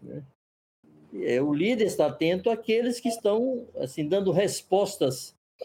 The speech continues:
ao apelo do Espírito Santo em seu coração, estão pregando o evangelho, estão edificando, estão socorrendo, enfim,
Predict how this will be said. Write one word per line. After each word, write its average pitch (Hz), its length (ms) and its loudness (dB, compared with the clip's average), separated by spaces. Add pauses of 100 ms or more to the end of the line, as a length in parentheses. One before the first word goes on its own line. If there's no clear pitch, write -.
(240)
ao 151 220 4
apelo 180 400 2
do 160 80 0
Espírito 156 400 -2
Santo 151 280 0
em - 20 -16
seu 139 140 -2
coração, 135 500 2
estão - 220 -4
pregando 143 360 0
o 123 40 -2
evangelho, 123 440 0
estão 185 180 -4
edificando, 135 640 -2
estão 185 180 -4
socorrendo, 151 540 -2
enfim, 180 340 -2